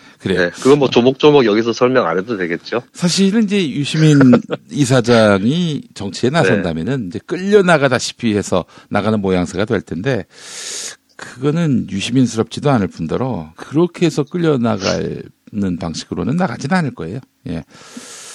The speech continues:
Speaker 1: 그런데도 사실 지금,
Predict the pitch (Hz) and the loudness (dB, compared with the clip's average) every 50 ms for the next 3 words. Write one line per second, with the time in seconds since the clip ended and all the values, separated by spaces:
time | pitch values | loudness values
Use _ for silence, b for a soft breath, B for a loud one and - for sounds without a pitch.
0 | B B B B B - 151 151 147 165 160 156 156 151 143 147 175 170 160 147 | B B B B B 0 0 4 6 6 8 8 8 6 6 4 2 2 4 2
1 | 120 - - - - 139 127 - 135 165 - - 165 135 - 147 151 160 156 147 | 0 -2 -8 -14 -14 -14 -10 -4 -4 -4 -2 -4 -6 -6 -4 -2 2 4 4 4
2 | 139 127 110 | 4 4 2